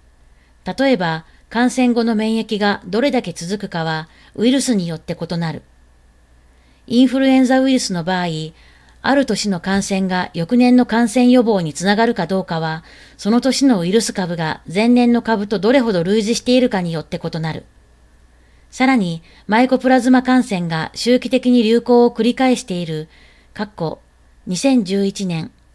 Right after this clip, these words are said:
二千十五年、および二千十九年に急増したことも、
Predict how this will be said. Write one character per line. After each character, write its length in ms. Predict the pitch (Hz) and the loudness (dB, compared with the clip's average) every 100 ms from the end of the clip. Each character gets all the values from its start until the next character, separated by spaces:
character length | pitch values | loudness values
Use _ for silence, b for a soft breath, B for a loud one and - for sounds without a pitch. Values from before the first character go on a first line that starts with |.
| - | -10
二 100 | 180 | -2
千 280 | 285 262 180 | 0 2 0
十 200 | 208 196 | -2 -2
五 120 | 165 | -4
年、 260 | 165 160 - _ _ _ _ _ _ _ _ _ _ - | -6 -8 -12 _ _ _ _ _ _ _ _ _ _ 2
お 80 | |
よ 140 | 247 214 | 2 2
び 200 | 160 - | -2 -8
二 120 | 180 | -8
千 280 | 190 285 254 | -2 2 2
十 200 | 180 226 | 0 -2
九 140 | 208 175 | -2 -6
年 240 | 180 185 | -4 -4
に 240 | 185 170 - | -6 -8 -8
急 220 | 196 226 | -4 -2
増 200 | 214 226 | 0 -2
し 80 | - | -2
た 100 | 226 | -4
こ 120 | 226 | -4
と 100 | 220 | -4
も、 300 | 165 156 156 | -4 -6 -10